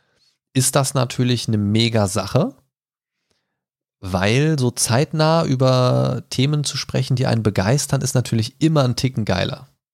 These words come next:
So, deswegen machen wir das, wenn wir zusammen irgendwas geguckt haben, ja in der Regel auch, dass wir direkt danach eine Aufnahme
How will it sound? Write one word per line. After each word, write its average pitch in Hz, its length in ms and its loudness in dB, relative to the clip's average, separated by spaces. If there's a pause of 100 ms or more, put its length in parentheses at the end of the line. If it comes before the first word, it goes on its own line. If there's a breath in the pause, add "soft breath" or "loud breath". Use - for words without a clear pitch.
(260)
So, 113 200 -2
deswegen 117 380 2
machen 120 260 2
wir 120 80 2
das, 113 160 0
wenn 113 100 2
wir 107 120 2
zusammen 110 360 0
irgendwas 131 400 0
geguckt 127 380 -2
haben, 117 180 2
ja 113 80 2
in 113 100 0
der 101 120 2
Regel 113 240 2
auch, 117 120 0
dass 107 180 -4
wir 104 80 0
direkt 104 280 0
danach 104 300 0
eine 107 80 0
Aufnahme 104 320 0